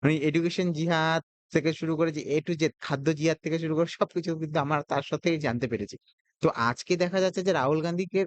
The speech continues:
এই লোকগুলো যে রয়েছে, যারা একসময় রাহুল গান্ধীকে প্রচুর পরিমাণে মানে ট্রোল করতো, পাপ্পু ঘোষণা করেছিল, সেই লোকগুলো কিন্তু আজকে গিয়ে কিন্তু উঠার চেষ্টা করছে এবং সেই লোকগুলো কিন্তু আজকে গিয়ে রাহুল, যে রাহুল গান্ধীর যে একটা ইমেজ চারদিকে ছড়িয়েছে, সেই ইমেজের কিন্তু মানে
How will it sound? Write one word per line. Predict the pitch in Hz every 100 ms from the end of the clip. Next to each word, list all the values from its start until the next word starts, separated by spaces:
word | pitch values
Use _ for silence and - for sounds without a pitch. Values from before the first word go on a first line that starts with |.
| - -
এই | - 156
লোকগুলো | 147 151 147 170
যে | 185
রয়েছে, | 175 139 151
যারা | 147 127
একসময় | 131 - 160 156
রাহুল | 131 - - 247 131
গান্ধীকে | 139 147 143 156
প্রচুর | 143 135 151
পরিমাণে | 156 156 160
মানে | 151 151
ট্রোল | 151 185 175
করতো, | 139 117 147
পাপ্পু | 123 127 165 156
ঘোষণা | 120 - 147
করেছিল, | 127 113 113 135 - - - - -
সেই | 185
লোকগুলো | 180 170 151 170
কিন্তু | 151 160
আজকে | 147 117 - 160
গিয়ে | 147
কিন্তু | 127 131 180
উঠার | 156 156 175
চেষ্টা | - 156 160
করছে | 151 147 117
এবং | 123 151
সেই | - 165
লোকগুলো | 156 147 139 156
কিন্তু | 151 156
আজকে | 135 - 143
গিয়ে | 160
রাহুল, | 117 131 135
যে | 123 151 117 - - -
রাহুল | 120 127 156
গান্ধীর | 165 170
যে | 156
একটা | 165
ইমেজ | 127 151 175 -
চারদিকে | 156 143 147 156
ছড়িয়েছে, | - 135 135
সেই | 135 156 131
ইমেজের | 139 151 170
কিন্তু | 170 170 226 _ - - -
মানে | 202